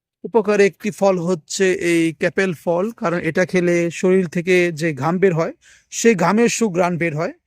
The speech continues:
আহ, এটাকে বলাই হয় যে অ্যারোমেটিক ফল, খুব সুঘ্রাণযুক্ত একটি ফল। তো দর্শক, আমি আজকে আপনাদেরকে এই ক্যাপেল ফলের গাছটি দেখালাম। আমাদের সংগ্রহে এই বড় গাছটি ছাড়া আরও দুই পিস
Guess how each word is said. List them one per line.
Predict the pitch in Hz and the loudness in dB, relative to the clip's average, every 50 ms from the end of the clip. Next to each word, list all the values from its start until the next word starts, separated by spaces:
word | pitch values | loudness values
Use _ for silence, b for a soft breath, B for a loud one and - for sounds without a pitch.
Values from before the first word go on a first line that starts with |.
| _ _ _ _ _ _ - | _ _ _ _ _ _ -6
আহ, | 175 185 190 - | -4 -4 -2 -2
এটাকে | 190 185 233 214 247 | 0 2 4 4 6
বলাই | 185 208 214 233 254 277 254 | 6 6 6 6 4 4 4
হয় | 240 247 233 185 | 4 2 2 2
যে | 240 | 2
অ্যারোমেটিক | 208 180 208 208 196 190 170 - 185 170 - | 2 2 2 2 0 -2 -4 -4 -8 -10 -6
ফল, | - 185 180 175 | -6 -6 -6 -4
খুব | - - 185 - | -6 -8 -8 -6
সুঘ্রাণযুক্ত | - - 202 175 151 175 175 180 160 156 170 - - - | -6 -6 -6 -4 -4 -4 -4 -4 -4 -6 -6 -8 -8 -10
একটি | - - - 202 | -8 -6 -6 -4
ফল। | 160 - 190 226 302 339 349 B B B B B B B B | 0 2 2 2 2 -2 -4 B B B B B B B B
তো | - 214 | -6 0
দর্শক, | 175 190 208 - - 247 269 262 - | 2 2 2 4 4 2 2 2 2
আমি | 180 185 202 226 | 0 0 2 2
আজকে | 220 214 208 - - - 233 220 | 2 2 0 -2 -4 -4 -2 -2
আপনাদেরকে | 202 190 - - 214 202 202 202 202 196 - - 208 196 190 175 | -2 -2 -4 -2 -2 -2 0 0 -2 -2 -2 -2 -2 -2 -2 -2
এই | 160 165 170 170 | -2 -4 -4 -4
ক্যাপেল | - - 190 170 - - 196 196 196 | -4 -6 -6 -4 -2 0 0 0 -2
ফলের | - - 196 190 185 185 180 175 170 | -2 -2 -2 -2 -2 -2 -2 -4 -2
গাছটি | 160 170 160 143 - - - 190 | -2 -2 -2 -4 -4 -6 -6 -4
দেখালাম। | 170 156 156 156 - 180 185 196 202 208 214 214 220 226 226 _ _ _ _ _ _ _ _ - | -2 0 0 0 0 2 2 4 4 2 2 -2 -4 -6 -8 _ _ _ _ _ _ _ _ -4
আমাদের | 190 196 214 202 240 226 | 0 2 2 2 2 0
সংগ্রহে | - - 233 233 226 226 226 233 226 220 220 | 0 2 2 2 2 2 2 2 4 4 2
এই | 220 - 226 220 | 2 2 0 0
বড় | 175 196 208 214 220 208 | 2 2 4 4 4 4
গাছটি | 214 202 160 - 233 233 | 2 0 -2 -4 -10 -8
ছাড়া | - - 220 214 220 214 208 | -6 -4 -2 0 0 0 0
আরও | - 165 165 185 185 | -2 -2 -2 -2 -2
দুই | 156 147 214 226 202 | -2 0 0 0 0
পিস | - 247 247 208 | 0 -2 -4 -4